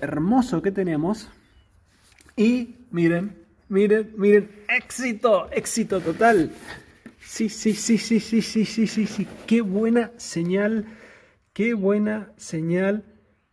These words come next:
que estoy teniendo de la recepción de los satélites. Pero permítame que se, se, les dé una vista general. Estoy, por supuesto, utilizando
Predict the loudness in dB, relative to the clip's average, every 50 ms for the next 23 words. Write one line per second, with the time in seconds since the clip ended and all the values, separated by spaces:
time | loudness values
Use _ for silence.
0 | _ _ _ -8 -6 -4 0 0 0 2 2 2 2 2 2 2 2 4 4 2
1 | 2 -2 -6 -12 -20 _ -12 -6 -4 -2 0 2 0 0 -2 -6 -8 -10 -8 -4
2 | 0 0 0 0 -2 -6 -12 -16 -6 -2 0 2 2 2 0 0 -2 -2 -2 -4
3 | -4 -6 -8 -10 -12 -14 -20 -20 -20 _ _ _ _ _ _ -20 -20 -20 -20 _
4 | _ _ _ -14 -12 -12 -12 -10 -8 -6 -6 -4 -4 -2 -2 -2 -2 -4 -8 -8
5 | -12 -18 -18 -20 -18 -18 -20 -20 _ _ _ _ -6 -4 -2 -2 0 0 2 2
6 | 2 0 0 -2 -2 -2 -2 -4 -4 -14 -14 -6 -4 -2 -2 0 2 2 2 2
7 | 2 -4 -8 -14 _ _ _ _ _ _ _ _ _ _ _ _ -20 -20 _ _
8 | _ _ -4 0 0 0 0 -2 -4 -4 -2 -2 0 0 0 0 -2 -2 -2 -4
9 | -2 -2 0 0 2 4 4 4 2 0 -2 -6 -12